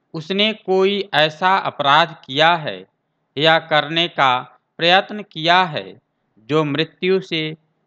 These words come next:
या आजीवन कारावास से या ऐसे कारावास से, जिसकी अवधि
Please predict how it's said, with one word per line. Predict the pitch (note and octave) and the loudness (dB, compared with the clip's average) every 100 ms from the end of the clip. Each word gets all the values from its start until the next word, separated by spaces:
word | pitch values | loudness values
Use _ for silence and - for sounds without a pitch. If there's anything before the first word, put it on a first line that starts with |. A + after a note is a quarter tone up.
| - | -2
या | E3+ | 2
आजीवन | F3 C#3+ D#3+ E3 E3 F#3+ G3+ G#3 | 2 2 0 0 -4 -4 -4 -4
कारावास | G3+ C#3+ C#3 C#3 C3+ C#3 E3+ F3 - | -2 2 4 4 4 4 2 -2 -10
से | E3 G#2+ F#2+ _ _ _ _ - | -8 -6 -10 _ _ _ _ -2
या | D3+ D#3+ D#3 | 2 4 2
ऐसे | D#3+ E3 - F#3+ | 0 -2 -4 -6
कारावास | F#3 C#3 C3 C3 B2+ C3+ D3 E3 - | -2 2 4 4 2 2 2 0 -6
से, | E3+ A#2+ G2+ _ _ _ | -8 -8 -8 _ _ _
जिसकी | A2 D3 D#3+ - C3 | -10 -8 -8 -8 -8
अवधि | A#2+ C#3+ D#3+ D#3 D3+ | -2 2 2 2 -6